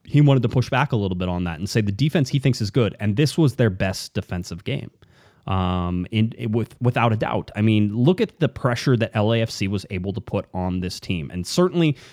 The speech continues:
when you look at the midfield of Jonathan Dos Santos and Saldana, there were some real struggles in the first half and in starting in the second half between those two,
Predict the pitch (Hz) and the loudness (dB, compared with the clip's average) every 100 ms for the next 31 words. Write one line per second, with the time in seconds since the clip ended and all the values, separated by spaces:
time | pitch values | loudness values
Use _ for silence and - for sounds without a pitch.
0 | - 123 120 113 139 - 123 117 110 120 | -2 2 4 4 2 2 4 4 4 2
1 | 107 101 95 95 107 104 101 95 104 98 | 2 0 -4 -2 0 0 0 0 0 0
2 | 98 95 92 - 95 98 95 90 85 - | 0 -2 -2 -2 0 2 2 0 -2 -8
3 | - - 120 113 110 - 104 95 110 139 | -10 2 2 4 0 0 0 0 2 8
4 | 160 147 120 110 - 120 113 95 92 101 | 8 10 6 4 -2 2 2 2 0 -2
5 | 92 - 110 - 104 101 101 98 101 - | -2 0 0 2 2 2 0 -4 -4 -2
6 | 110 107 101 90 - 104 98 92 87 - | 0 2 2 0 0 -2 0 -4 -4 -6
7 | 87 - 101 95 95 92 - - 120 92 | -6 -2 0 0 0 -2 -6 -2 0 0